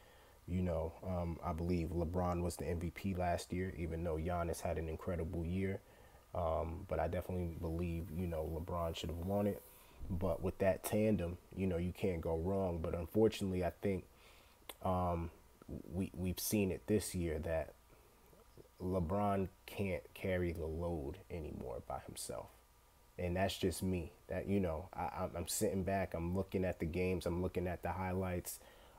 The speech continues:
um, I'm looking at the box score after the game. And, you know, LeBron's still doing his numbers. He's still putting up, you know, um, incredible statistics to be in his eighteenth year.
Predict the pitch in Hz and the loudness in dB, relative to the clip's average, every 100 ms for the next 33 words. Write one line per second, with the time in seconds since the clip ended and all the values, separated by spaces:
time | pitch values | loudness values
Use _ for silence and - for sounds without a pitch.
0 | - 87 85 85 85 92 95 85 85 80 | -6 -2 0 0 2 2 4 2 0 -2
1 | 80 90 85 - - 95 92 87 67 87 | 0 2 2 0 -4 0 0 0 -2 -2
2 | - 85 85 90 90 90 90 - - - | -2 -4 -2 -2 0 0 -2 -4 -20 -20
3 | - - - - - 92 90 90 - 110 | -20 -20 -20 -8 0 2 4 2 4 6
4 | 95 92 85 95 101 101 - 104 95 87 | 6 6 4 4 2 2 4 4 4 4
5 | 98 92 90 85 104 73 60 - 90 - | 2 2 0 0 0 0 -4 -4 -4 -2
6 | 98 90 - 95 92 90 87 - - 98 | -2 -2 2 2 2 0 0 -4 -2 0
7 | 92 80 78 78 - - 87 82 78 80 | 2 0 -2 -4 -10 -8 -6 -4 -6 -8
8 | 80 - - - - - 95 87 - 87 | -12 -18 -20 -20 -20 -10 -4 -2 0 0
9 | 82 87 - - - 104 - 78 - - | 0 -2 -4 -6 -2 -2 -2 -4 -8 -6
10 | 80 175 170 170 170 - 180 - - 165 | -4 -2 -4 -4 -6 -2 -4 -2 -4 -6
11 | - 95 98 78 | -4 2 2 0